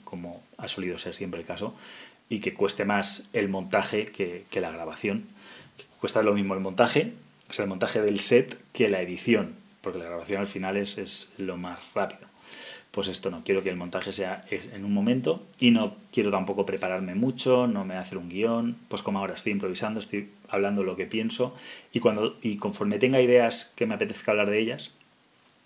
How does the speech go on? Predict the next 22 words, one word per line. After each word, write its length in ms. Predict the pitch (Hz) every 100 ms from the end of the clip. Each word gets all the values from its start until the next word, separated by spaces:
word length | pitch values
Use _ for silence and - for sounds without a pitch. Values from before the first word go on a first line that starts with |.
| - - - - - _ -
y, 200 | 92 90
y 240 | 92 87
hay 120 | 87
muchas 280 | 87 92 95
por 160 | - 92
ahí, 140 | 110
pues 440 | 135 101 - - - _ _ _ _ _ -
comentaremos 720 | - 98 90 90 98 117 117
y 100 | 95
espero 440 | 87 - 98 92 - -
que 160 | - 92
mi 520 | 90 87 85 82 82 -
forma 420 | - - 101 95 92
de 100 | 90
ver 200 | 95 98
las 200 | 92 -
cosas, 300 | 98 101 101
pues, 280 | 98 - - -
te 120 | -
puedan 200 | 104 101
ayudar 400 | 92 90 92 95
a, 320 | 92 90 85